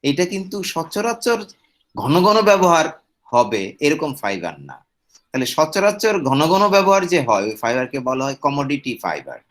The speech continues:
কমোডিটি, কমোডিটি মানে হলো খুব বেশিরভাগ, আহ, ক্ষেত্রে ব্যবহার করা হয়, এটা তা নয়।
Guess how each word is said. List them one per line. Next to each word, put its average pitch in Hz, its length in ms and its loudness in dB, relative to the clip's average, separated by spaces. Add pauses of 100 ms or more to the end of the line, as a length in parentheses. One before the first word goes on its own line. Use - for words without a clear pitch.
(300)
কমোডিটি, 151 540 2
কমোডিটি 127 480 -4
মানে 147 240 -10
হলো 170 260 -6 (380)
খুব 147 220 -4
বেশিরভাগ, 147 560 4 (640)
আহ, 90 680 0
ক্ষেত্রে - 360 -8
ব্যবহার 80 360 -6
করা 69 400 -12
হয়, 62 140 -20 (800)
এটা 113 200 -4
তা 98 200 0
নয়। 85 460 -6